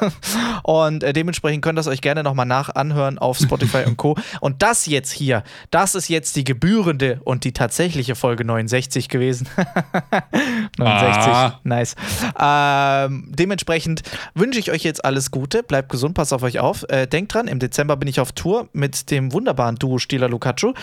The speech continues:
Speaker 1: Schnappt euch ein Ticket, wenn ihr, äh, in der Nähe seid. Wir sind in einigen Städten, ich glaube in neun oder sowas mittlerweile.
Speaker 2: In allem.
Speaker 1: Ähm, von daher checkt es mal ab, äh, alexander Straub punkt com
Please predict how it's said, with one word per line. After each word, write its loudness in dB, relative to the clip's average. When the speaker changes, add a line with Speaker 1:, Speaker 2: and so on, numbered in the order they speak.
Speaker 1:
Schnappt -2
euch 0
ein -8
Ticket, -2
wenn 0
ihr, 0
äh, 0
in 0
der 0
Nähe 0
seid. 2
Wir 0
sind -2
in -2
einigen 0
Städten, -2
ich -8
glaube 0
in -2
neun 0
oder -2
sowas -2
mittlerweile. 2
Speaker 2:
In 2
allem. 4
Speaker 1:
Ähm, 0
von 0
daher 0
checkt 0
es 0
mal 2
ab, 0
äh, -2
alexander 0
Straub 0
punkt -4
com 0